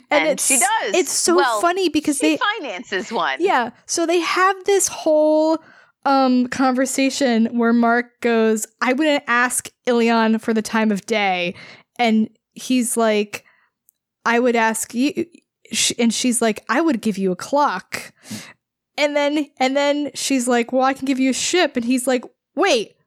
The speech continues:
Speaker 1: this was, like, an actual conversation we're <laughs> having?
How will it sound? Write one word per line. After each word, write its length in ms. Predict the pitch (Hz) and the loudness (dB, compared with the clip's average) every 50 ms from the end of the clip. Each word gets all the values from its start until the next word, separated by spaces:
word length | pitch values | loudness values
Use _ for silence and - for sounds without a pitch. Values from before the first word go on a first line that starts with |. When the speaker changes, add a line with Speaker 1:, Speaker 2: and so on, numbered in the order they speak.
| _ _ _ _ _ _ _ _ _ _ _ | _ _ _ _ _ _ _ _ _ _ _
Speaker 1:
this 200 | - 330 330 - | -2 -2 0 2
was, 160 | 415 392 359 | 0 0 2
like, 180 | 370 320 302 - | 0 0 0 0
an 100 | 302 262 240 | -2 0 0
actual 400 | 254 277 330 - - - 320 302 | 0 0 0 -2 0 0 0 0
conversation 680 | - 311 285 262 254 262 - 262 247 277 - - 403 | 2 0 0 0 0 -2 0 0 0 0 0 0 -2
we're 200 | 392 427 480 480 | 0 0 0 -2
<laughs> 160 | 466 - 523 539 | 0 0 -2 -2
having? 880 | - - - - 698 - - 698 762 - - - - - - - 381 | -2 -6 -4 -4 -4 -4 -4 -8 -10 -10 -8 -6 -2 0 0 0 2